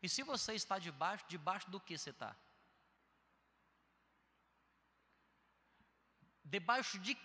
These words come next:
quem você está? Deixa eu fazer uma pergunta bem simples pra você. A quem você presta contas? Agora eu vou fazer uma pergunta mais profunda.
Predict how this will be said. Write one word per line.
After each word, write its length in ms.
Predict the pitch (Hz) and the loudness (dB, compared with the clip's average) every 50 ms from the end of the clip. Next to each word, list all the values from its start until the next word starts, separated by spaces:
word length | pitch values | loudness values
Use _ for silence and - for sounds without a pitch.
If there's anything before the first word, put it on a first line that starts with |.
| - - - | -18 -10 -2
quem 280 | - 208 190 175 151 139 | -2 0 0 0 -4 -6
você 280 | 110 120 113 - - 113 | -6 -6 -8 -6 -8 -8
está? 340 | 107 - - - - 87 90 - - _ _ _ _ _ _ _ _ _ _ _ _ _ _ _ _ _ _ _ _ _ _ _ _ _ _ _ _ _ _ _ _ _ _ _ _ _ _ _ _ _ _ - - - - - | -8 -8 -10 -10 -12 -14 -14 -16 -20 _ _ _ _ _ _ _ _ _ _ _ _ _ _ _ _ _ _ _ _ _ _ _ _ _ _ _ _ _ _ _ _ _ _ _ _ _ _ _ _ _ _ -20 -20 -20 -20 -20
Deixa 160 | - - - 240 | -10 -4 -2 2
eu 40 | |
fazer 200 | - 285 269 247 | 4 4 6 6
uma 60 | 285 285 | 4 4
pergunta 340 | - 240 220 262 269 - | 4 0 0 0 0 -2
bem 160 | 233 247 262 240 | 0 0 0 0
simples 380 | - - 247 262 233 254 196 | 0 0 -2 -2 -2 -4 -4
pra 140 | - 226 220 | -2 -2 -2
você. 380 | 202 208 196 - - 170 156 - - | -2 0 -2 0 0 0 -2 0 2
A 140 | - 214 208 - - - - | 4 4 4 4 -2 -10 -2
quem 380 | - 240 262 285 285 277 262 226 - - | 0 2 2 2 -2 -4 -8 -10 -12 -8
você 540 | 131 165 180 147 - - - 185 208 202 165 - - - - | -2 -2 0 2 2 2 2 0 -2 -2 -4 -8 -10 0 2
presta 480 | 180 190 208 202 - - - 185 170 - - - - - | 2 2 2 0 -2 -2 0 -2 -2 -2 -4 -18 -18 -10
contas? 800 | - 156 160 143 123 - - 95 82 - - - - - - - - - _ _ _ _ _ _ _ _ _ _ _ _ _ _ _ _ _ _ _ _ _ _ _ _ _ _ _ _ _ _ _ _ _ _ _ _ _ _ _ _ _ _ _ _ _ _ - - - - - - - - - | -6 -6 -4 -4 -6 -8 -10 -10 -10 -8 -10 -8 -10 -10 -12 -16 -20 -20 _ _ _ _ _ _ _ _ _ _ _ _ _ _ _ _ _ _ _ _ _ _ _ _ _ _ _ _ _ _ _ _ _ _ _ _ _ _ _ _ _ _ _ _ _ _ -20 -20 -18 -16 -14 -14 -12 -6 2
Agora 260 | - 208 233 294 320 | 4 10 10 10 10
eu 80 | 277 226 | 10 8
vou 120 | 220 269 | 4 4
fazer 220 | - - 247 247 285 | 6 6 6 6 6
uma 80 | 294 | 2
pergunta 420 | 285 - - 247 220 226 269 - 262 | 2 4 4 4 4 4 0 0 4
mais 240 | 254 285 285 - | 6 6 6 4
profunda. 840 | - - 285 269 220 - - - 240 240 208 180 151 147 120 98 92 | 2 2 0 0 0 0 -2 -4 -2 -2 -2 0 0 -2 -2 -2 -6